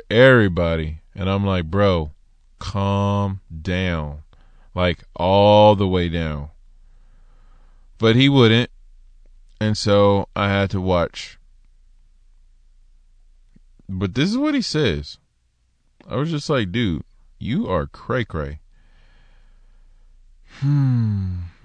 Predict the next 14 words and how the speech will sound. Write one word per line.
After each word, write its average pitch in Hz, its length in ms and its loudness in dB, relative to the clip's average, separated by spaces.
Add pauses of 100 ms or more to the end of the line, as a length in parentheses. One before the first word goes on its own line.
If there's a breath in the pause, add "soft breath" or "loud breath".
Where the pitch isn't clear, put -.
It 98 160 -8
is 135 140 -6
somewhere 160 460 -2
over 123 260 -2
here. 120 640 -2 (1900)
It's - 120 -20
commentary 123 600 0
on 113 160 0
Parsha 110 540 0
Balak. 98 640 0 (2000)
And 85 880 -10 (4000)
there 123 200 4
it 104 80 2
is. 92 380 -4